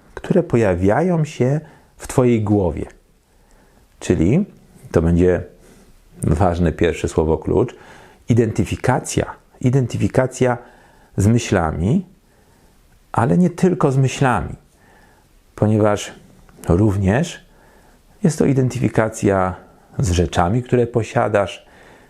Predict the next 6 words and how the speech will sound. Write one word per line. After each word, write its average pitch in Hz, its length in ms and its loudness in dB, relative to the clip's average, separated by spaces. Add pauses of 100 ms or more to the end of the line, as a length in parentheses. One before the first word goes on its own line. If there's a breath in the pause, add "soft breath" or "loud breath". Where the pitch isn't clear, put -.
(160 loud breath)
z - 280 -14
umiejętnościami, 98 1080 0
z - 100 -8
talentami, 90 840 0 (320 loud breath)
ze 104 120 0
swoim 95 560 0